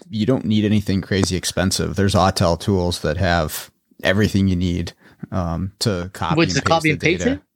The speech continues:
Speaker 1: Yeah, it's, um,
Speaker 2: Damn.
Speaker 1: I can send you some pictures, but it,
Speaker 2: Fuck yeah,
Speaker 1: that,
Speaker 2: yeah.
Speaker 1: that was the thing. Once I did, uh, Mike and Pedro's class, uh, last year, there is, there is a lot of complexity to it. Um, but
Speaker 2: Oh, I bet.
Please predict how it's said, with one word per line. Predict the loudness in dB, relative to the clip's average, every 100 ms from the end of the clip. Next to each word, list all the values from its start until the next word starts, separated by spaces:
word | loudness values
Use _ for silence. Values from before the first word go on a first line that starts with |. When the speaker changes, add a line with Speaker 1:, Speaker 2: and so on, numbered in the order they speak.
| _
Speaker 1:
Yeah, | -2 -2 -2 -6 -10
it's, | -8 -8 -10 -8
um, | -6 -2
Speaker 2:
Damn. | 0 0 0 _ _
Speaker 1:
I | -2
can | 0 2
send | 2 2
you |
some | 0 -4
pictures, | -6 -6 -8 -8 -8
but | -4 -4 -6 -20 _ _ -2
it, | 0
Speaker 2:
Fuck | 0 2
yeah, | 2 2
Speaker 1:
that, | 0
Speaker 2:
yeah. | 4
Speaker 1:
that | 4 4
was | 2
the |
thing. | 2 4 4 0
Once | 0 0 2
I | 2
did, | 2 2 0
uh, | 0 -2 -4
Mike | -4 -4
and | -4
Pedro's | -6 -6 -6 -8
class, | -8 -10 -8 -8 -8 -8 -12
uh, | -16 -16 -16 -10
last | -8 -8 -8 -8
year, | -6 -6 -8 _ _ _ _ _ _ -20 -12
there | 0 4 4
is, | 4 2
there | 2 4
is | 4
a | 4
lot | 2 0
of |
complexity | -4 -8 -8 -10 -12 -14
to | -10 -10
it. | -10 _ -12
Um, | -10 -10 -8 0
but | 2 4
Speaker 2:
Oh, | 4
I | 4
bet. | 0 -2 -2